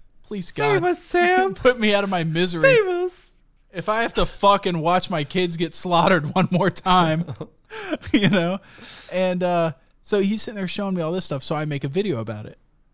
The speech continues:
Speaker 1: 'cause it is the weirdest conspiracy theory I've ever heard, making fun of him. I'm afraid he's gonna see it after a while, so I delete the video,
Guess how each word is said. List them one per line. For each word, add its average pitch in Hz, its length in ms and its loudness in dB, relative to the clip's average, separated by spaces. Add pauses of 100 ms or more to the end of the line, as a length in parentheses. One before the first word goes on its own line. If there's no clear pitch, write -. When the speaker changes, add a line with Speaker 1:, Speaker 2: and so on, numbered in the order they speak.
(100)
Speaker 1:
'cause 143 360 0
it 143 180 -2
is 135 300 -4 (640)
the 151 120 2
weirdest 135 540 0
conspiracy 127 580 -4
theory 113 320 -8
I've 110 120 -8
ever 110 260 -8
heard, 113 260 -10 (200)
making 123 340 -8
fun 117 220 -6
of 107 80 -8
him. 127 200 -8
I'm 131 160 -8
afraid 135 280 -8
he's 117 140 -6
gonna 117 180 -6
see 113 300 -4
it 117 140 -8
after 120 260 -8
a 110 80 -4
while, 110 340 -6
so 131 160 -6
I 113 80 -6
delete 113 360 -8
the 110 80 -10
video, 113 400 -10